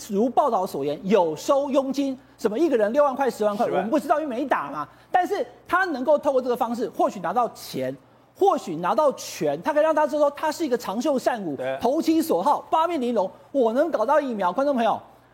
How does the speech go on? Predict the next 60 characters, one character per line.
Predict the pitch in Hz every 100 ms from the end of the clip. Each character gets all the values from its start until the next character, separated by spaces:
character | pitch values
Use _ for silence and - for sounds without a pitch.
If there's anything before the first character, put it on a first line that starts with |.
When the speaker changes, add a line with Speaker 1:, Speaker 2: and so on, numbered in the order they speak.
| _
Speaker 1:
在 | 370 339
六 | 370 339
月 | 330
的 | 254
时 | 285
候， | 285
疫 | 330 294
苗 | 214
是 | 220
比 | 233 170
钱 | - 160 170
还 | 180
贵 | 185 247
啊。 | 180
Speaker 2:
没 | 247
错。 | 240 349
Speaker 1:
搞 | 269
不 | 370
到 | 403 392
疫 | 403
苗， | 262 226 - -
能 | 240 311 403
搞 | 277
到 | 285 370
疫 | 359
苗， | 277 233 233 -
还 | - 285
可 | 330
以 |
跟 | 294
美 | 330 233
国 | 208 262
议 |
员 | 320 254
开 | 254 294
会， | 339 254 - -
还 | - 277
可 | 359
以 | 302
谈 | 262 285
莫 | 330
德 | 285
纳 | 311
代 | 330
工， | 254 294 269 - - - -
这 | 440
不 | 349
是 | 302 370
国 | 359
安 | 349
高 | 359 359
层， | 359 262
什 | 226 302
么 | 269
才 | -
叫 | 302 311
国 | 220
安 | 220
高 | 226 233
层？ | 185